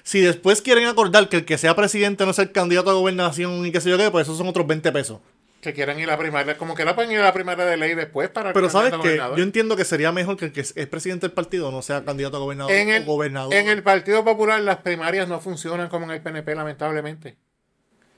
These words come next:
Speaker 2: El P N P se matan, se insultan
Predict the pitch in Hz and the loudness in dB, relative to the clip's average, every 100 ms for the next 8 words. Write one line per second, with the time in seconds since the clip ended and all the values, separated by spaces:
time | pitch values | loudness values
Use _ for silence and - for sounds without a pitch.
0 | _ _ _ 160 165 180 202 208 233 233 | _ _ _ 0 2 2 2 4 4 4
1 | 202 185 180 156 147 240 220 185 156 - | 4 2 -2 0 0 0 -2 -6 -8 -4
2 | 202 302 285 208 196 190 185 | -4 -2 -2 -2 -2 -4 -10